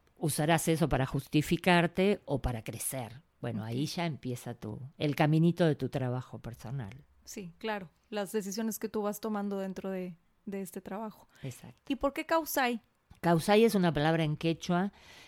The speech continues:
Speaker 1: que quiere decir vida. De hecho, este trabajo, cuando lo inicié hace unos quince años, sin saber que esto iba a tomar la dimensión que tomó, eh, se llamaba Círculo de la Vida, ¿no?
Speaker 2: Ujú.
Speaker 1: Hoy se llama Círculo Kausai, más luego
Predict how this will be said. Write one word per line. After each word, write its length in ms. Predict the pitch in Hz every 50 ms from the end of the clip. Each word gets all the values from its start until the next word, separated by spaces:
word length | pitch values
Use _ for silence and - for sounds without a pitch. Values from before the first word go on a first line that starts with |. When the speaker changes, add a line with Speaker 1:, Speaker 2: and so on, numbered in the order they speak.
| - _
Speaker 1:
que 160 | - 165 143
quiere 180 | - 151 147 143
decir 340 | 143 139 - - 151 147 160
vida. 500 | 139 156 135 120 113 131 120 113 123 - -
De 280 | - 143 147 156 165
hecho, 240 | 170 170 - - 190
este 260 | 185 170 - 185 165
trabajo, 460 | - 165 160 156 165 160 - 202 180
cuando 260 | - 160 147 147 139 135
lo 80 | 135
inicié 640 | 139 139 139 143 143 - - - 175 175 175 180 170
hace 360 | - 131 131 - - 131 123
unos 280 | 120 127 123 127 127 -
quince 400 | - - 156 156 151 - 170 160
años, 320 | 156 151 156 165 165 160
sin 340 | - - - 175 190 202 208
saber 760 | - - 156 143 139 135 143 156 170 170 156 156 151 175 170 - - - - - - - - - _ -
que 120 | 160 143
esto 200 | 139 - - 151
iba 140 | 139 139 135
a 40 | -
tomar 280 | 139 135 139 139 139
la 140 | 135 135 135
dimensión 520 | 131 135 127 131 131 131 - 135 131 135
que 80 | 131 139
tomó, 560 | 127 - 131 139 156 170 170 156 160 190 214 - - - - - - - - _ _ - -
eh, 200 | 151 143 143 135
se 180 | - - 151
llamaba 420 | 139 - 151 139 147 147 165 175 165
Círculo 800 | - - - - 170 170 170 170 - 185 190 185 175 170 156
de 140 | 147 139 127
la 140 | 123 123 131
Vida, 420 | 135 131 123 113 110 120 117 120 -
¿no? 460 | 226 208 160 123 127 131 147 170 -
Speaker 2:
Ujú. 100 | - 151
Speaker 1:
Hoy 120 | 147 160
se 140 | 151 - 165
llama 360 | 139 - 147 139 143 151 156
Círculo 680 | 147 - - 135 139 139 - - 151 143 151 151 147 - _
Kausai, 640 | - 139 135 143 143 - - 151 147 143 160 - -
más 340 | 143 143 143 139 127 110 123
luego 640 | 139 147 151 156 151 143 143 135 143 156 165 196